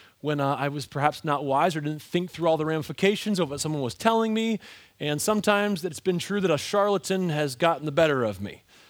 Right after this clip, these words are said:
And what they told me was not exactly true, and yet I believed that it was true.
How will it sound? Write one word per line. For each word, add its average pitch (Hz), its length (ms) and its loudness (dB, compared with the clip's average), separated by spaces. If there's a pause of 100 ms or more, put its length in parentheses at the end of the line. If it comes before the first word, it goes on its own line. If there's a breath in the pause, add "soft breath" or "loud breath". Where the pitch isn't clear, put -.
(260 soft breath)
And 139 160 2
what 170 160 2
they 208 120 4
told 247 360 2
me 175 160 2
was 156 300 -2
not 180 220 2
exactly 165 600 0
true, 143 540 -2
and 139 240 -6
yet 143 220 2
I 131 100 -2
believed 175 480 0
that 120 120 -2
it 95 120 -8
was 101 140 -12
true. 90 420 -14